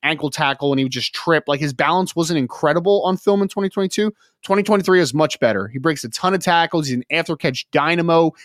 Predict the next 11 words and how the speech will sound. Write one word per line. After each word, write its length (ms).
He 280
is 300
very 600
good 200
in 80
those. 240
I 40
mean, 140
they 120
could 320
literally, 480